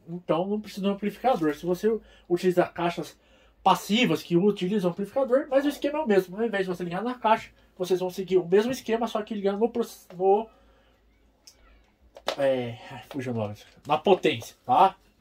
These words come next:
Então, como que eu vou fazer agora pra descobrir qual cabo eu vou utilizar? Bom, já sei que na minha, no meu processador de áudio,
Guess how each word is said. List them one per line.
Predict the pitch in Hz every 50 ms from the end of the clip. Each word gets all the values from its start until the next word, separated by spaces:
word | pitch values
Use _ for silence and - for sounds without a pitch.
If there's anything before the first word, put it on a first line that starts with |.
| _ - - _ - - -
Então, | 233 247 - 294 320 320
como | 349 359 294
que | 311
eu | 302
vou | 285 269
fazer | - 269 233 233
agora | 226 214 214 214
pra | 226 208
descobrir | - - 190 185 202
qual | - 240 254 247
cabo | - 226 214 220
eu | 196
vou | 214 214
utilizar? | - 233 202 - - 170 - -
Bom, | 202 262 247 - - - _ _ - - - -
já | 196 240 240
sei | 240 294 302
que | - 330
na | 294 262 247
minha, | 233 220 214 -
no | 175 175 190
meu | 185 202 202
processador | 202 190 185 - - 175 - 165 151 139
de | 135 131 123
áudio, | 139 180 214 196 - 117 123 117